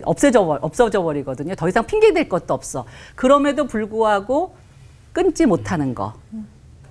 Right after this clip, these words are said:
Speaker 1: 그게 중독입니다. 그래서 이제 우리, 그러니까 이제 사로잡혔다. 노예가 됐다. 이렇게 되죠. 그래서 무엇, 아이러니한 거는 가장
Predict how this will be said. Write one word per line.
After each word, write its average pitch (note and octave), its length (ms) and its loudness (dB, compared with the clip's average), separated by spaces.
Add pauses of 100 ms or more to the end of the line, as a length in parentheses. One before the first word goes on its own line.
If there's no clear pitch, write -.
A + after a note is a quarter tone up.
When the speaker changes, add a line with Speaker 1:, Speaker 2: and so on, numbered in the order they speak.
(160)
Speaker 1:
그게 - 260 0
중독입니다. B2+ 680 -6
그래서 G3 340 2 (280)
이제 D#3+ 180 -2
우리, E3+ 600 0
그러니까 - 280 -6
이제 A#2+ 140 -10
사로잡혔다. - 840 -4 (380)
노예가 C4+ 520 6
됐다. B2+ 580 -8
이렇게 F3+ 360 -8
되죠. B2 340 -10 (160)
그래서 A#3 260 2 (180)
무엇, A#3+ 600 2
아이러니한 B3+ 680 2
거는 A#3+ 220 -4
가장 B3+ 580 0